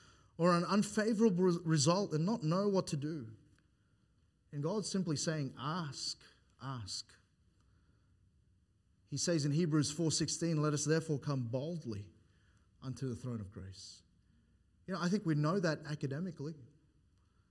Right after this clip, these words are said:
I think we know that, but when it comes down to it, when, when we're in the circumstance, when we're, we're the ones that h-, has received the unexpected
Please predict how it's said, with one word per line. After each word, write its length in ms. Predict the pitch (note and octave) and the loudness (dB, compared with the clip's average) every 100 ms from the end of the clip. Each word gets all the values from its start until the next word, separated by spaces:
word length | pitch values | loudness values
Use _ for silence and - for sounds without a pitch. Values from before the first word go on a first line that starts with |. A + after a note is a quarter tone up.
| _ - | _ -4
I 60 | |
think 180 | F3+ D#3 | 0 4
we 80 | E3 | 6
know 260 | D#3 F3+ | 6 8
that, 220 | G#3+ F3 C3+ | 8 6 4
but 180 | E3 | 2
when 180 | D3+ D#3+ | 2 0
it 120 | D#3+ | 0
comes 340 | - G3+ G3+ C#3 | -4 -4 -2 0
down 260 | D3+ E3+ | 0 0
to 180 | D#3+ F3+ | 0 -2
it, 20 | |
when, 160 | D3+ C#3 | 0 0
when 180 | C#3+ C#3 | 2 2
we're 220 | C#3+ F3+ | 4 4
in 80 | D#3 | 2
the 80 | C3+ | -2
circumstance, 960 | - C#3+ B2 A#2 - F#2+ - - - _ _ _ _ _ _ _ | -4 -6 -8 -12 -14 -16 -18 -18 -18 _ _ _ _ _ _ _
when 180 | - D#3+ | -2 4
we're, 260 | D#3 E3 D#3 E3 D#3+ | 8 10 8 2 -2
we're 280 | D3+ F3+ G#3 | 6 8 8
the 80 | F3+ | 6
ones 520 | E3+ E3 C#3+ B2+ A#2+ | 6 4 4 2 2
that 200 | C#3 C#3 - - - _ - | 0 -2 -8 -20 -20 _ -18
h-, 80 | - B2 A#2 | -14 -10 -4
has 260 | D#3+ B2+ | -2 0
received 520 | C3+ C#3 - F#3 F3+ C3+ | 0 2 4 6 4 2
the 80 | |
unexpected 1000 | C3+ D3 D#3 - - F3 E3+ - D3 A2+ | -2 -2 0 0 0 -2 -4 -6 -6 -6